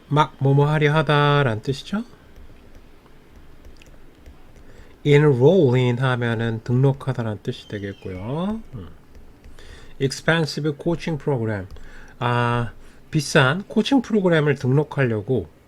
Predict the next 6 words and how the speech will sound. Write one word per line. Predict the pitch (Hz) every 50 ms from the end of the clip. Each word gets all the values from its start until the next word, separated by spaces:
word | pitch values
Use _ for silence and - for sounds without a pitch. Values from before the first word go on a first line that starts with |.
| - - - _ -
이제 | - 95 87
막 | 80 95 - - - -
했대요. | 165 - - 113 92 87 90 85 - -
계획을 | - - 120 117 110 113 117 127
했는데, | 127 120 104 90 90 - 101 87 73 -
그러나 | - - 110 107 107 117 131 151 170